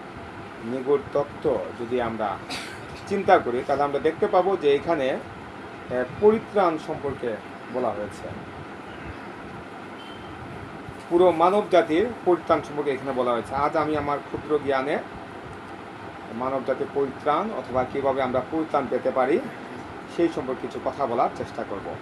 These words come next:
পবিত্র বাইবেল বলে আমরা পরিত্রাণ পাবো কি পাবো না, তা সম্পূর্ণরূপে নির্ভর করে পিতা ঈশ্বরের উপর। ইফিসীয় দুই অধ্যায় আট থেকে নয় পদে বলা হয়েছে, পরিত্রাণ হলো সম্পূর্ণভাবে ঈশ্বরের দান।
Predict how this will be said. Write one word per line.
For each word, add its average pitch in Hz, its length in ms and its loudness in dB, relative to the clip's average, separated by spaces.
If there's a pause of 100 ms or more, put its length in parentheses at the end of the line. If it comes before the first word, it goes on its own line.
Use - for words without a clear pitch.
(960)
পবিত্র 185 580 8
বাইবেল 175 380 6
বলে 147 360 6 (460)
আমরা 160 240 6 (100)
পরিত্রাণ 190 440 4
পাবো 196 420 10
কি 214 140 0
পাবো 165 240 8
না, 135 300 2
তা 160 220 4
সম্পূর্ণরূপে 190 760 0
নির্ভর 175 380 6
করে 143 300 6 (460)
পিতা 208 240 8
ঈশ্বরের 147 340 4
উপর। 110 200 0 (1040)
ইফিসীয় 196 540 8
দুই 196 220 6
অধ্যায় 151 540 10
আট 170 140 6 (100)
থেকে 214 160 6
নয় 185 240 8
পদে 208 140 4
বলা 196 220 6
হয়েছে, 196 400 6 (600)
পরিত্রাণ 233 380 10
হলো 233 260 10
সম্পূর্ণভাবে 240 720 8 (180)
ঈশ্বরের 170 420 2
দান। - 360 0